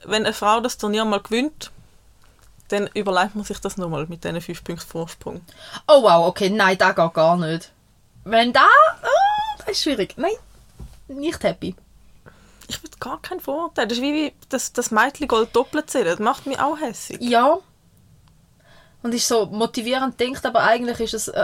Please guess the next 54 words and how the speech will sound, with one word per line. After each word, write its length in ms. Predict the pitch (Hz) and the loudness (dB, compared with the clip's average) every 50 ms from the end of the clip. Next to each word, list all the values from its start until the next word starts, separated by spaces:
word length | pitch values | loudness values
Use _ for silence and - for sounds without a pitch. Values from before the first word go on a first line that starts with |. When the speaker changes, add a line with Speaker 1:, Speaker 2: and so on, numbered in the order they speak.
| - - 202 | -2 -2 -4
Speaker 2:
recht 280 | 208 226 226 - - | -4 -4 -4 -4 -4
erniedrigend, 800 | 240 226 220 233 233 247 240 233 226 226 214 208 208 196 - - - | -4 -4 -4 -4 -6 -4 -4 -4 -2 -4 -4 -4 -6 -12 -14 -14 -8
weil 200 | 202 214 208 226 | -4 -2 0 2
Speaker 1:
Ja, 60 | 247 | 0
ich 100 | 294 - | 0 0
will 100 | 277 302 | -2 -4
für 120 | - - 294 | -2 -2 -2
meine 200 | 277 269 269 277 | -2 0 0 0
Speaker 2:
und 60 | 247 | 2
deine 40 | 254 | 4
Speaker 1:
Leistung 280 | 254 254 294 262 269 262 | 4 4 6 4 4 4
Speaker 2:
Leistung 300 | 269 254 294 285 302 285 | 4 4 4 4 2 2
Speaker 1:
nicht 160 | 294 262 - | 2 0 0
Speaker 2:
wird, 140 | 214 - - | 0 -2 -2
und 140 | 269 269 269 | -2 0 0
dann 120 | 285 240 | -2 0
passiert 240 | - 277 - 320 - | 0 0 0 0 -2
genau 180 | - 277 269 262 | 0 2 2 2
das, 160 | 277 262 262 | 2 2 2
deine 180 | 269 262 247 240 | 2 0 0 0
Leistung 340 | 233 226 262 - - 254 - | 0 0 0 -2 -4 -6 -6
wird 120 | 220 220 | -6 -4
dann 60 | 208 202 | -4 -6
nachher 180 | 202 - - - | -6 -4 -4 -4
abgesprochen. 400 | - - - - - 294 262 277 | -4 -4 -4 -6 -2 -2 0 2
Speaker 1:
Ja. 60 | 370 | 2
Speaker 2:
Also 100 | - - | 2 2
egal 240 | 453 440 240 302 320 | 4 4 6 6 4
wie 60 | 285 - - 269 | 4 2 4 4
gut 140 | 285 294 | 4 4
du 80 | 330 311 | 2 -2
bist, 260 | - 262 277 - - - | -2 -2 -2 -2 -4 -2
ja, 140 | 233 226 226 | 0 0 0
du 100 | 214 247 | 0 -2
hast 100 | 233 220 | -2 -2
ja 80 | 247 220 | -4 -4
Vorteil 400 | - 220 214 220 - 254 247 247 | 0 0 0 0 0 -2 -6 -6
gehabt. 360 | - - - 196 185 185 - - - - - - - - - | -6 -4 -4 -4 -4 -4 -6 -10 -20 -20 -20 -20 -20 -10 -2
Ähm, 260 | - 220 233 226 220 | 2 4 4 6 4
Speaker 1:
Ja. 400 | 226 269 285 269 202 180 190 190 _ _ _ _ - - - - - - - | 4 4 4 4 4 2 0 -4 _ _ _ _ -18 -18 -18 -18 -20 -18 -10
Speaker 2:
Ja. 280 | - 220 202 196 185 185 - _ _ _ _ _ _ _ _ _ _ _ _ _ - | -6 -2 -2 -2 -2 -4 -8 _ _ _ _ _ _ _ _ _ _ _ _ _ -4
Quatsch. 340 | - 104 101 - - - - - _ - - - - _ _ _ _ - - - - _ _ _ - - - _ _ _ - - - - - - | -2 -2 -2 -2 -4 -8 -8 -10 _ -20 -20 -20 -20 _ _ _ _ -20 -20 -20 -20 _ _ _ -20 -20 -20 _ _ _ -20 -20 -20 -20 -20 -20
Speaker 1:
Finde 180 | - - - - | -20 -20 -20 -20
ich 40 | - | -20
doof. 260 | - - - - - _ _ - | -20 -20 -20 -20 -20 _ _ -12
Speaker 2:
Mhm. 80 | - 233 | -8 -6
Speaker 1:
Aber 140 | 208 226 233 | -4 -4 -4
ja. 180 | 247 262 185 165 - _ _ _ _ _ _ _ _ _ _ _ _ _ _ _ _ _ _ _ - - - | -6 -6 -10 -14 -20 _ _ _ _ _ _ _ _ _ _ _ _ _ _ _ _ _ _ _ -20 -16 -12
Ja, 120 | 202 185 175 180 | -12 -10 -10 -12
das 140 | 185 - - | -14 -14 -12
sind 100 | 202 - | -10 -8
so 80 | - | -4
die 120 | 190 196 208 | -4 -2 -2
Sachen. 180 | 208 202 190 | -4 -4 -8